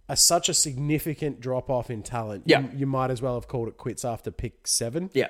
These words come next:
Speaker 2: so it was David Mundy, Adam Cooney, Daylight, and then we couldn't figure out the third. <laughs>
Speaker 1: Oh, I mean, the top five, maybe you
Speaker 2: Yeah.
Speaker 1: could make a case for, maybe top six, but by the time you get to who should have been pick ten on the redraft, it doesn't matter.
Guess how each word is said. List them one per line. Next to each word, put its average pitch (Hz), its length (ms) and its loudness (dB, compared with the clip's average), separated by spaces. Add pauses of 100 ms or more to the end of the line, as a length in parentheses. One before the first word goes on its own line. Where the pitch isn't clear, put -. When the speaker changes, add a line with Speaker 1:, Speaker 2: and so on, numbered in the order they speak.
Speaker 2:
so - 140 6
it 120 60 8
was 131 100 -2
David 175 320 10
Mundy, 147 360 6
Adam 135 260 6
Cooney, 123 300 2
Daylight, 110 460 4 (600)
and 123 100 2
then 117 100 4
we 113 60 2
couldn't 113 240 0
figure 107 280 4
out 107 140 4
the 95 60 -6
third. 101 380 0
<laughs> - 100 -14 (1300)
Speaker 1:
Oh, 147 140 12
I 135 160 10
mean, 160 160 2
the 180 100 2
top 202 300 4
five, 151 360 4
maybe 147 600 -2 (100)
you 123 140 0
Speaker 2:
Yeah. 113 80 6
Speaker 1:
could 139 100 0
make 143 200 0
a 143 40 -8
case 143 320 -4
for, 156 220 0
maybe 135 320 -4
top 131 240 -6
six, - 260 -4
but - 280 -6 (360)
by 151 120 6
the 190 80 8
time 170 240 -2
you 147 60 -4
get 131 200 -4
to 120 140 -4
who 131 120 -4
should 135 200 -6
have 117 100 -8
been 120 240 -4
pick - 260 -4
ten 123 300 -6
on 147 120 -4
the 117 60 -2
redraft, 120 340 -4
it 151 40 -4
doesn't 147 260 -2
matter. 131 260 -4